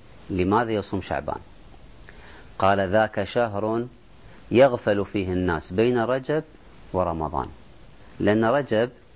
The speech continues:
شهر معظم عند العرب وهو شهر من أشهر الحرم، ورمضان شهر معروف، بين مغفول عنه، وإحياء الوقت المغفول عنه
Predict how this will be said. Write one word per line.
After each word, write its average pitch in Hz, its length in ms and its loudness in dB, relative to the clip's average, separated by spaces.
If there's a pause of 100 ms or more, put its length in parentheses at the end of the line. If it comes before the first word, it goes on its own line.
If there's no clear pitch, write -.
(400)
شهر 110 280 2
معظم 101 520 0 (220)
عند 87 140 -4
العرب 82 340 0 (120)
وهو 82 260 -2
شهر 85 300 -4
من 87 120 -4
أشهر 85 220 -6
الحرم، 101 300 -2 (260)
ورمضان 117 460 2
شهر 160 220 -4
معروف، 151 320 -2 (960)
بين 160 500 4 (460)
مغفول 113 500 2
عنه، 90 200 0 (800)
وإحياء 135 640 2
الوقت 127 380 0
المغفول 113 480 -2
عنه 113 200 -2